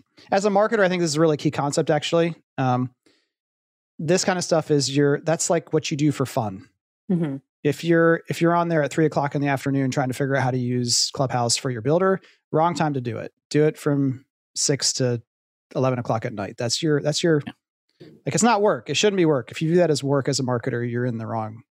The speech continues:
Speaker 1: part of
Speaker 2: Mm-hmm.
Speaker 1: the business.
Speaker 3: For sure.
Speaker 1: All right. Um, next up from Zillow dot com, the U S housing market gained more value in twenty twenty than in any year since two thousand five.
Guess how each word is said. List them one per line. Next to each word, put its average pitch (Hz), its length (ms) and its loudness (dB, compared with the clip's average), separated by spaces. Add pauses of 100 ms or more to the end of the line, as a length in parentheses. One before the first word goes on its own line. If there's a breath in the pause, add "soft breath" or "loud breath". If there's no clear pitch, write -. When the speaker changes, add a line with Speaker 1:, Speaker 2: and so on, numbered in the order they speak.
(580)
Speaker 1:
part 180 100 0
of 123 80 2
Speaker 2:
Mm-hmm. 110 60 -2
Speaker 1:
the 98 80 -6
business. - 480 -4 (340)
Speaker 3:
For - 100 -2
sure. - 240 -2 (1160)
Speaker 1:
All 233 60 2
right. 202 140 0 (200)
Um, 180 420 2
next 190 220 -2
up 202 140 4
from 165 100 -2
Zillow 185 680 2
dot 156 240 0
com, 185 500 0
the 151 100 0
U 202 100 6
S 208 100 0
housing 185 240 0
market 180 280 0
gained 156 280 2
more 208 240 4
value 196 480 0
in 151 160 0
twenty 180 240 -2
twenty 127 420 -2
than 131 180 -2
in 135 200 0
any 190 320 2
year 135 340 4
since 120 340 -2
two 147 160 -4
thousand 110 460 -6
five. 113 680 -6